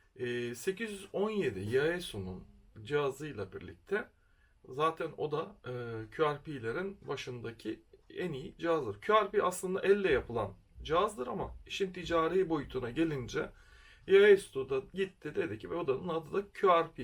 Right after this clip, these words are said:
Aslında, e, sizin benim gibi veya başkalarının gibi imal ettiği cihazların adına Q R P, düşük güçlü cihazlara, e, Q R P denir.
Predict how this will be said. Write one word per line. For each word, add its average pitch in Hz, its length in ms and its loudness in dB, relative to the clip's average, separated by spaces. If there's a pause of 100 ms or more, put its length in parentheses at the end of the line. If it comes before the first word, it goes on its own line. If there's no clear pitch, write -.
(160)
Aslında, 117 640 -2 (640)
e, 123 320 -4
sizin 160 400 -6
benim 160 300 -2
gibi 98 240 -10
veya 123 220 4
başkalarının 120 800 -2
gibi 127 280 -4 (580)
imal 185 420 4
ettiği 95 480 -2
cihazların 107 580 2
adına 165 400 -2
Q 202 140 4
R 165 240 6
P, 127 180 -6
düşük 175 320 -8
güçlü - 260 -12
cihazlara, 156 540 4
e, 160 380 0
Q 196 140 4
R 180 140 4
P 170 180 -8
denir. - 340 -10